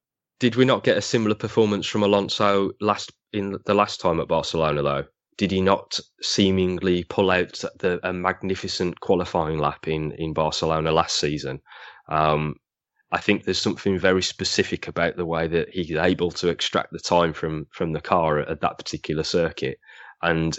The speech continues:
if you look back at the onboard that Formula One actually put up on their Twitter feed, you can actually hear from the onboard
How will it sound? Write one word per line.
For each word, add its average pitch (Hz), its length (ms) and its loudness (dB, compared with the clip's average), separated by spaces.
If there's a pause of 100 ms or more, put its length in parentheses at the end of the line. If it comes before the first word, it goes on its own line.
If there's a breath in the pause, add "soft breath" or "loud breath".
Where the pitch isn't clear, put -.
if 98 280 0
you 98 100 4
look 98 280 0
back - 260 0
at - 100 -6
the 92 140 2
onboard 87 600 2 (340 soft breath)
that - 180 2 (120)
Formula 85 320 2
One 82 160 2
actually 82 280 -2
put - 240 -4
up - 120 -4
on 85 120 0
their 82 80 2
Twitter 90 300 0
feed, 73 420 -2 (340 loud breath)
you 92 140 2
can 95 180 0
actually 95 380 0
hear 85 540 4 (200 soft breath)
from 87 460 2 (100)
the 95 120 2
onboard 85 600 2